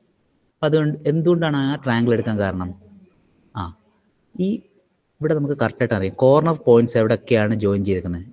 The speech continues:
ഈ ഒരു കോർണറും ഈ ഒരു കോർണറും. So, we take this triangle, അല്ലെങ്കിൽ അതിൻ്റെ മുകളിലെ ട്രയാങ്കിൾ, ഏതെടുത്താലും കറക്റ്റാണ്. മുകളിലെ ട്രയാങ്കിൾ ആണെങ്കിൽ നമുക്ക് ഇവിടെ ആയിരിക്കും ആംഗിൾ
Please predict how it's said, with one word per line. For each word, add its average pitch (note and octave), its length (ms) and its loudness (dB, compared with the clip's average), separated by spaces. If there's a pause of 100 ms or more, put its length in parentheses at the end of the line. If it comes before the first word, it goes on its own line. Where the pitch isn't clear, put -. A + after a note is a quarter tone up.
(180)
ഈ A#2 120 2
ഒരു G#2 140 -2
കോർണറും F#2+ 380 -2 (240)
ഈ F#2+ 120 -4
ഒരു E2+ 140 -12
കോർണറും. E2 320 -10 (440)
So, - 80 0 (160)
we A#2 80 0 (220)
take A#2+ 180 0 (120)
this C#3 120 -4 (160)
triangle, F2+ 380 -4 (460)
അല്ലെങ്കിൽ F#2+ 360 -2 (420)
അതിൻ്റെ G2+ 280 -4
മുകളിലെ G2+ 320 -4
ട്രയാങ്കിൾ, E2+ 280 -6 (220)
ഏതെടുത്താലും G#2 520 -2 (260)
കറക്റ്റാണ്. F2 340 -10 (800)
മുകളിലെ A2+ 300 2
ട്രയാങ്കിൾ A#2 320 2
ആണെങ്കിൽ A#2+ 220 2
നമുക്ക് A#2+ 220 -2
ഇവിടെ A2+ 140 0
ആയിരിക്കും A2 320 -2
ആംഗിൾ G#2 180 -2